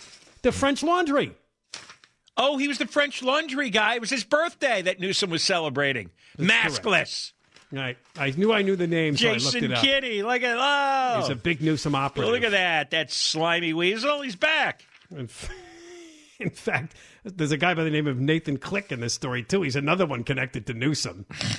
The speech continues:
Speaker 1: Uh, <laughs>
Speaker 2: Yeah. What a dirty, greasy crowd that is, huh?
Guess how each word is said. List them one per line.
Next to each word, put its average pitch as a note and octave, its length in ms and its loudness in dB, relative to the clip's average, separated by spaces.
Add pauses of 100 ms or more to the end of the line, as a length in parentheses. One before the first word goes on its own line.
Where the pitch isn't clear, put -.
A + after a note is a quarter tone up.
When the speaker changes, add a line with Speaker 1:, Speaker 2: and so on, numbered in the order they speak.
(280)
Speaker 1:
Uh, A#2+ 260 -2
<laughs> - 60 -16 (600)
Speaker 2:
Yeah. - 300 -6 (440)
What F4+ 140 2
a - 40 -4 (160)
dirty, C3+ 320 -2
greasy A2 400 -2
crowd G#2+ 360 -2
that F#2 140 -8
is, F2 200 -10
huh? D3 160 -2